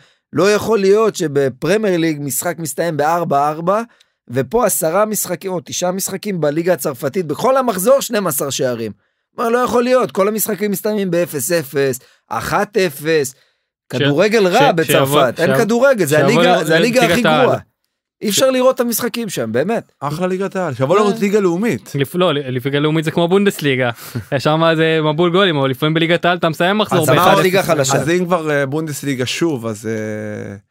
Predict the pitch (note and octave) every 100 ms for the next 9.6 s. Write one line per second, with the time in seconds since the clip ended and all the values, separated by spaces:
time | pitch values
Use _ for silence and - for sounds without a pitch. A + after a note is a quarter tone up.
0 | - E3 F3+ D3+ F#3+ F3+ F3+ F3 E3+ D3
1 | G#3 D#3+ D3 C#3 C3+ B2+ D#3+ D#3 D3+ D3
2 | F3 D#3+ D#3+ C#3 C#3+ - A2 B2 D#3 E3+
3 | E3+ E3 C#3 C3+ D#3 C#3 B2+ D#3 F3+ F#3
4 | F3+ E3 C#3+ C#3+ F#3+ F#3+ G3 - G3 F#3
5 | F3 E3+ G3 A3+ D3 C3+ - _ _ A#2+
6 | A#2 D3 F3+ A3+ F#3+ D#3+ C#3 A#2+ G2 _
7 | _ - B2+ A#2+ D#3+ D#3+ E3 D#3 D#3 C#3+
8 | D3 D3 D3 D#3+ F3 F3 - - - G3+
9 | G3 D3 - B2 G#2+